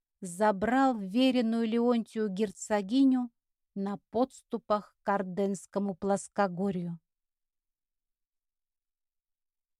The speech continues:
Позже, когда я узнал, что Эврар Меченый прибыл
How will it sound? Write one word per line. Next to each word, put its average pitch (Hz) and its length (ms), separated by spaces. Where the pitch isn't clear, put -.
Позже, 202 640
когда 220 440
я 220 180
узнал, 226 500
что 214 440
Эврар 208 440
Меченый 202 840
прибыл 208 560